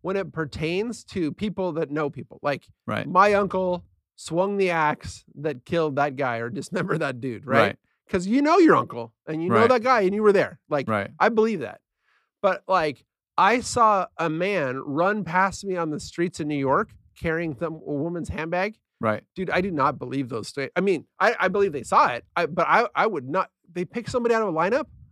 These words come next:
Speaker 1: Man, I don't believe that. I don't believe it.
Speaker 2: Well, if you, uh
Speaker 1: Because,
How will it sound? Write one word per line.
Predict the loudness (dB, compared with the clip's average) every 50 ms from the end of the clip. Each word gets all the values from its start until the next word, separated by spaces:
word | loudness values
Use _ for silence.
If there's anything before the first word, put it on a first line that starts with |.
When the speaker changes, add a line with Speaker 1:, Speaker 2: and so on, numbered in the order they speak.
| -8 -2
Speaker 1:
Man, | 0 2 4 4
I | 4
don't | 4 2 0 -2
believe | -4 -4 -4 -2 -4
that. | -4 -8 -10 -10 _ _ _ 0
I | 2 2
don't | 4 2 2
believe | -2 -4 -2 -2 -2 -4
it. | -6 _ _ _ _ _ _
Speaker 2:
Well, | 0 4 4 4
if | 4 4
you, | 2 2 4
uh | 4
Speaker 1:
Because, | 6 6 6 6 6 2 -2